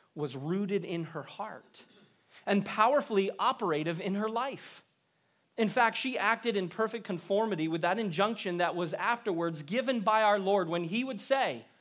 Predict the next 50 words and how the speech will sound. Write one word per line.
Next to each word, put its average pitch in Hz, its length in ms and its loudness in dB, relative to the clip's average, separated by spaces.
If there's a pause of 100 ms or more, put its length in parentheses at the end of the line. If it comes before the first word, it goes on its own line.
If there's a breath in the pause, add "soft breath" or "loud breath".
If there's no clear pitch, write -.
(440 soft breath)
"Whosoever 226 680 4
he 226 240 0
be 233 240 2
of 196 160 2
you 214 280 -2
that 160 200 0
forsaketh 214 580 -4
not 208 200 2
all 202 220 2
that 185 120 -4
he 185 80 -4
hath, 170 460 -2 (260 soft breath)
he 160 120 -4
cannot 190 420 -4
be 165 100 -6
my 156 160 -4
disciple." 180 560 -12 (960 soft breath)
So 240 140 8
here's 220 320 2
Ruth, 202 500 2
thousands 208 440 2
of 170 80 -2
years 190 240 0
before 202 260 4
the 190 80 -4
Messiah 185 420 2
comes, 160 440 0
before 220 280 2
Jesus 208 480 -4
would 185 140 -2
proclaim, 180 560 0 (260 loud breath)
"If 185 140 0
you 214 80 4
want 247 160 4
to 226 60 2
be 226 100 2
a 196 60 6
follower 220 500 4
of 165 100 0
me, 165 260 0
then 170 180 -2
you 202 80 -4
need 190 180 -2
to 165 100 -6
deny 175 380 2
yourself, 185 440 -2
take 220 220 -2
up 185 140 2
your 160 80 -4
cross, 214 340 2